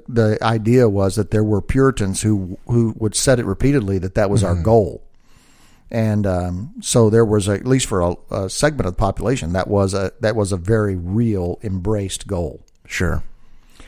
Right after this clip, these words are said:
Speaker 1: All right. We're, we have one more angle to look at it from, and that's culturally. But let's do that after our segment and our commercial. So,
Speaker 2: Okay.
Speaker 1: um, John, talk to us about the current book you're enjoying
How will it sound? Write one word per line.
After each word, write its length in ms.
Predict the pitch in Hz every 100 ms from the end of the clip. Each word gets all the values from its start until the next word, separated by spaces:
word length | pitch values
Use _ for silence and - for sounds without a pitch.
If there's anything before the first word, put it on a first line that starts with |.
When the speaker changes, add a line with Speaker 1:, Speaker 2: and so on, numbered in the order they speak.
| -
Speaker 1:
All 100 | 135
right. 240 | 131 101 -
We're, 240 | 139 151 151
we 120 | 151
have 160 | 143
one 120 | 135 156
more 300 | 127 117 -
angle 260 | 120 139 110
to 60 |
look 180 | 107 131
at 140 | 101 98
it 60 |
from, 200 | 101 95
and 80 | 95
that's 200 | 98 -
culturally. 920 | - - 135 127 - 98 90 87 95 - _ - -
But 100 | 123
let's 160 | 143 160
do 120 | 151
that 280 | 127 104 -
after 560 | 113 117 - 113 107 -
our 180 | 104 95
segment 540 | - 131 117 123 120 - - _ - -
and 480 | 107 104 104 107 117 -
our 140 | 92 92
commercial. 440 | 113 101 95 -
So, 380 | - 120 110 104
Speaker 2:
Okay. 240 | 127 143 104 - - -
Speaker 1:
um, 360 | 104 98 95
John, 260 | 110 135 143
talk 220 | 151 170
to 140 | - 120
us 120 | 113 -
about 520 | 107 110 107 107 -
the 320 | - - 113
current 460 | 101 - 139 131 120
book 240 | 127 131
you're 160 | 123 127
enjoying 680 | 127 117 120 104 101 123